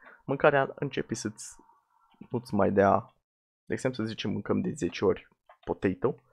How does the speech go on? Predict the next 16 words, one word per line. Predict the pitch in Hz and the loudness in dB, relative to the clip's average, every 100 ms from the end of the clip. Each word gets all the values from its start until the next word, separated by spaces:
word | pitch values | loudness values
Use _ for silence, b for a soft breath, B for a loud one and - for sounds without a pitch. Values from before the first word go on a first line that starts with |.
| B B B B | B B B B
păi | 151 | -4
potato | - 151 156 139 | -2 -2 2 2
nu | |
o | 131 | 2
să | 123 | 0
mai | 101 | 0
dea | 98 98 | 2 2
aceeași | - 107 - 98 - | 2 -2 0 0 -2
saturație | - - - 113 95 - | -6 -6 -2 0 0 -2
și | 101 | -4
nu | 104 | -4
o | |
să | 110 | -4
mai | 98 98 | -2 0
dea | 98 | 0
aceeași | - 104 - 90 87 - - - | 0 -2 0 2 2 -2 -6 -10